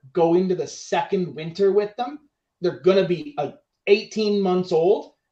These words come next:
and they're gonna be a thousand grams. Even your, your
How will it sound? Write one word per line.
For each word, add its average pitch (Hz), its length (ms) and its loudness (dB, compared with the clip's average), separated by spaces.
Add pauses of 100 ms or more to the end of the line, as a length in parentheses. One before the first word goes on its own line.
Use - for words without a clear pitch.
(120)
and 156 500 -2
they're 165 120 -2
gonna 156 180 -6
be 143 140 -4
a 135 40 -2
thousand 185 600 0
grams. 165 500 -2
Even 247 340 -4
your, 127 220 -10 (320)
your 143 240 0